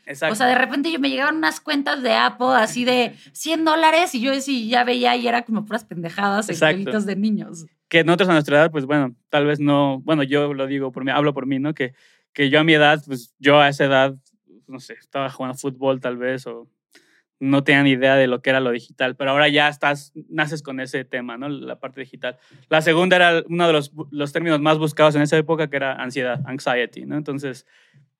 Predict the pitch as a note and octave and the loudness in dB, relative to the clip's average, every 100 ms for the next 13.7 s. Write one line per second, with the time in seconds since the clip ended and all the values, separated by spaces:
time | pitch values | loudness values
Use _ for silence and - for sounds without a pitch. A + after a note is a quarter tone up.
0 | _ - D#3 D3 D3 D3+ D3 C#3 C3+ D#3 | _ 4 4 6 4 2 2 0 -2 -8
1 | C#3 C#3 C3+ C3+ C#3 D#3 D#3 C#3 D3+ D3+ | -6 -6 -8 -4 0 0 0 0 0 2
2 | D3+ D3+ B2 B2+ D#3 E3+ G#3 A#3+ _ _ | 2 2 -2 -4 -2 -2 -4 -8 _ _
3 | - B2+ B2 C3+ - C3+ C#3+ C3+ C3+ B2 | -20 -16 -12 -12 -8 -6 -4 -2 -2 0
4 | C3 C3+ B2 C3 F3 _ _ _ _ C#3 | -2 -4 -6 -8 -8 _ _ _ _ -2
5 | C#3+ C#3+ C3+ D#3+ D#3 D3+ D3+ D3 - D#3 | 0 0 2 2 4 6 4 2 2 2
6 | D3+ D3+ C#3+ - D3 C#3+ C3 A#2 C#3 D#3 | 2 0 0 0 0 0 -4 -8 -4 -4
7 | D#3+ C#3 C3+ C#3+ C#3+ C#3+ D3+ C#3+ B2 C3+ | -2 0 0 0 0 -2 -2 -6 -12 -10
8 | D3 D3 D3+ D3+ D#3 D#3 D3+ D3+ D3+ D#3 | -8 -4 -2 2 4 4 4 4 4 4
9 | C#3+ B2 B2 _ _ _ _ _ _ _ | 2 -2 -4 _ _ _ _ _ _ _
10 | E3+ E3+ E3+ D3 D3 C#3+ D3+ D#3+ D3+ C#3 | 0 2 0 -2 -2 0 2 4 4 2
11 | C3 B2+ - C#3 D3+ D3+ D#3 D3+ C#3+ C3 | 2 -2 -4 -4 -2 -4 -4 -2 -2 -2
12 | B2+ B2 B2 B2 D3 E3 E3 D#3+ D#3 D3+ | -2 0 -2 -2 2 4 4 2 2 0
13 | C#3+ C3 B2+ A#2+ A#2+ A#2+ | -2 -4 -4 -4 -4 -6